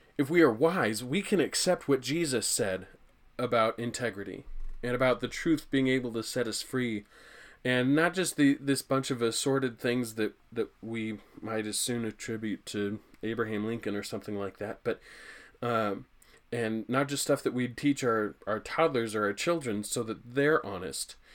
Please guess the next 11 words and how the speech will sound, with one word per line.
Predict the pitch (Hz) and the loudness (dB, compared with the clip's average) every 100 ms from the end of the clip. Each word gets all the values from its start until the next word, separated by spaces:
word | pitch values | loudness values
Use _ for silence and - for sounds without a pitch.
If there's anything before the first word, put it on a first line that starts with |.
| - - - - - - - 117 - | -20 -20 -20 -20 -20 -20 -20 -20 -16
Genuinely, | 127 131 175 202 143 104 92 - - - _ _ _ _ - - _ _ _ _ _ - 277 | -4 2 4 6 4 2 -2 -6 -14 -20 _ _ _ _ -20 -20 _ _ _ _ _ -18 -8
genuinely, | 131 156 196 165 127 110 110 | 2 4 6 4 4 2 0
it | 135 143 | 2 4
is | 143 131 | 4 2
in | 147 165 165 | 4 4 6
your | 147 147 147 | 4 6 4
best | 139 131 135 - | 4 2 0 0
interest, | - 170 - 98 143 | 0 0 0 -2 0
not | 196 - | 0 -2
just | 156 170 175 - - - | -2 -2 -2 -6 -8 -4
spiritually, | - - 208 285 - 120 80 78 | -4 0 2 2 0 -4 -6 -8